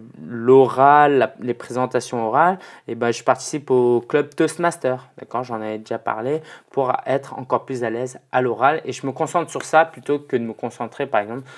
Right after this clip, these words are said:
sur des cours de, d'écriture, même si j'aime ça, mais, euh, c'est pas vraiment ma plus grande force, je pense. OK ? Cinquième conseil que je te donne pour mieux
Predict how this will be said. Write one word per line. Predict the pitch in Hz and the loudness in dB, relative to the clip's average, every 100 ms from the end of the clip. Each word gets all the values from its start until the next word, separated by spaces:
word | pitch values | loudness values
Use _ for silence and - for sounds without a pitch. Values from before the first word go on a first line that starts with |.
| - | -20
sur | _ - 117 | _ -8 -6
des | 113 | -6
cours | - - 143 139 | -8 -4 -2 -2
de, | 117 123 123 123 117 | -2 0 0 0 0
d'écriture, | 127 127 123 - - - | -4 -4 -14 -16 -18 -18
même | - 104 | -20 -18
si | - - | -16 -14
j'aime | 107 123 117 | -6 -4 -4
ça, | - 143 147 | -6 -6 -4
mais, | 143 113 117 120 | -4 -6 -4 -6
euh, | 104 101 - - - _ _ | -8 -12 -20 -20 -20 _ _
c'est | - - - | -20 -20 -2
pas | 120 | -2
vraiment | 113 107 113 120 | -2 -4 -6 -4
ma | 117 | -6
plus | 101 120 | -6 -8
grande | 110 101 | -8 -10
force, | - - - - _ _ | -14 -20 -20 -20 _ _
je | - | -20
pense. | - _ _ _ _ | -20 _ _ _ _
OK ? | 160 320 302 _ _ _ _ _ _ _ _ | -4 -4 -4 _ _ _ _ _ _ _ _
Cinquième | - 208 208 113 - _ _ _ | -8 -4 0 0 -2 _ _ _
conseil | 180 160 156 175 175 - _ - | -4 -2 -2 -4 -8 -20 _ -10
que | |
je | 127 131 | -10 -8
te | 131 123 - - | -6 -6 -8 -6
donne | 123 120 113 _ - | -4 -2 -4 _ -16
pour | 107 101 - | -12 -12 -12
mieux | 135 175 208 - | -4 0 0 -2